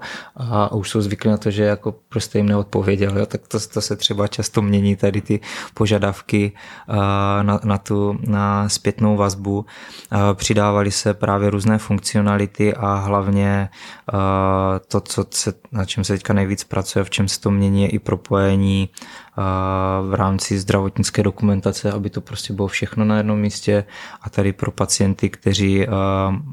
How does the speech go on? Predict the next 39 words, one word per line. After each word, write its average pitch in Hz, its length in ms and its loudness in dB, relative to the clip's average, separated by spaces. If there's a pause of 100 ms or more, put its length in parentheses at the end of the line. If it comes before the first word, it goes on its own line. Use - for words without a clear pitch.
(100)
mají 101 260 2
více 104 280 0
svých - 300 -2
specialistů, - 760 -2
kteří 101 240 -2
se - 140 0
o 101 40 4
nich 104 100 0
starají, 95 280 2
tak - 200 -2
aby 101 200 -2
to 98 120 -2
bylo 98 160 0
prostě - 300 -8
dostupné 101 480 -4
pro - 180 -4
všechny. 95 460 -2
To 98 120 -2
znamená, 98 480 2 (560)
to, 107 80 2
co - 180 0
napíše 98 400 2
Honza 98 280 2
Hálek 98 320 2
do 98 100 -2
zprávy, 95 500 0
tak - 220 -2
aby 95 220 0
viděli 90 320 0
třeba 95 400 0
i 101 80 2
v 90 80 -2
Havířově 92 720 2
a 92 60 2
mohli 92 240 2
si - 140 -10
to - 60 -8
tam 90 240 0
přečíst. - 600 -6